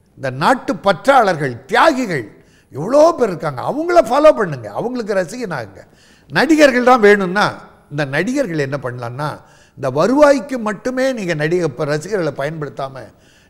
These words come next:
நீங்க படத்துல நல்ல கருத்தை சொல்ல ஆரம்பிங்கள். நடிகர் கதாநாயகங்களுக்கு சொல்றேன், உங்களை இளைஞர்கள் கண்ணூடித்தனமாக நீங்க பேண்ட்ல ஒரு கிழிச்சல் இங்க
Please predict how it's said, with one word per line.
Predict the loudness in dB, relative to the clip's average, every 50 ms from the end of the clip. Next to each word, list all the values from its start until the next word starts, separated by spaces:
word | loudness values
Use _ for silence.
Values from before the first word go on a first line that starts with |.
| _ -8 -6
நீங்க | -4 -4 -2 0 0 0 0 -2 -4 -10 -14 -18 -12 -4
படத்துல | -4 2 2 2 2 2 -2 -2 0 0 -2 -2 -4
நல்ல | -4 -6 -4 -2 -2 -2 0 0
கருத்தை | -2 -2 -2 -2 -6 -6 -8 -8 -6 -8
சொல்ல | -8 -6 -6 -6 -6
ஆரம்பிங்கள். | -6 -8 -10 -12 -12 -12 -16 -12 -8
நடிகர் | -8 -6 -4 -4 -6 -8 -8 -12 -20 -20 _ _ -2
கதாநாயகங்களுக்கு | 2 4 4 4 4 4 2 2 0 0 -2 -4 -4 -6 -6 -6
சொல்றேன், | -6 -4 -4 -6 -8 -10 -16 _ _ _ _ _ _ _ 0
உங்களை | 0 2 2 4 2 2 2 0 -4 -8 -4 0 0
இளைஞர்கள் | 2 2 2 2 2 2 2 2 0 -4 -2 -4
கண்ணூடித்தனமாக | -4 -2 0 0 0 0 0 -2 -2 -2 -2 -2 -2 -2 -4 -4 -4 -6 -8 -10 -12 _ _ _ _ _ _ -6 -6
நீங்க | -2 2 2 2 2 2 2
பேண்ட்ல | 2 2 2 2 0 2 2 4 4
ஒரு | 4 2 0 2
கிழிச்சல் | 2 2 2 2 0 0 0 0 0
இங்க | 0 0